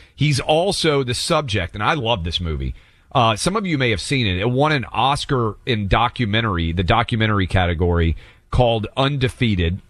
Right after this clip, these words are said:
author of Against the Grain. And I wanna start, Coach, uh, with the movie Undefeated. For those of you out there who are looking for something that you might wanna watch with your family, if you haven't seen this,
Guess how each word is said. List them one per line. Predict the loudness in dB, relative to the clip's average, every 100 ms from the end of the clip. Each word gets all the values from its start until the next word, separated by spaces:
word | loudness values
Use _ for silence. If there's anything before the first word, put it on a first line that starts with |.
| 0
author | 2 2 0 -2
of |
Against | -2 -2 -2 -2 -4
the | -4
Grain. | -2 0 0 0 0
And | 0
I |
wanna | 0 -2
start, | 0 0 0 -2 -4
Coach, | 0 0 -2 -6 -12 -18 -20 -2
uh, | 0 2 2
with | 0 0
the | -4
movie | -2 -2 0 0 -2
Undefeated. | -2 0 -2 0 0 0 -2 -2
For | 2
those | 2 2 0
of | 0
you | 0 2
out | 0 0
there | -2 0 -2 -6 -18 _ -2
who | 0 2
are | 0
looking | -2 0 -2 -2
for | -4
something | -2 -2 -2 0
that | 0
you | 0
might | 2 0
wanna | 0 0
watch | 2 2 0 -2
with | -2
your | -2
family, | 0 0 2 2 0
if | 2
you | 2
haven't | 2 0
seen | -2 0 2
this, | 2 2 -2